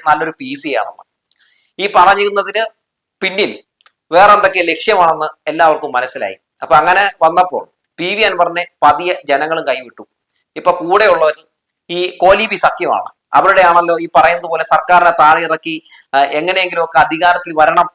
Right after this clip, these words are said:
എന്ന ഒരു പ്രധാനപ്പെട്ട അജണ്ട. ആ അജണ്ടയ്ക്ക് ആക്കം കൂട്ടുന്ന രീതിയിൽ, ഊർജം പകരുന്ന രീതിയിൽ ഒരു,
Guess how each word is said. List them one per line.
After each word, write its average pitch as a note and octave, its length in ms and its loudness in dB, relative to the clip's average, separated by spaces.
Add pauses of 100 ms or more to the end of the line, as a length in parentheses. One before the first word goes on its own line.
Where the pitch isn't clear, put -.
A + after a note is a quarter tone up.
(140)
എന്ന D#3 300 0
ഒരു D#3 160 -4
പ്രധാനപ്പെട്ട E3 460 0
അജണ്ട. C#3 280 0 (420)
ആ D#3 120 6
അജണ്ടയ്ക്ക് G3 400 2
ആക്കം F3+ 300 4
കൂട്ടുന്ന F#3 340 -4
രീതിയിൽ, F3+ 360 -8
ഊർജം F#3 240 0
പകരുന്ന F3 400 0
രീതിയിൽ E3+ 380 -12 (280)
ഒരു, G3+ 400 0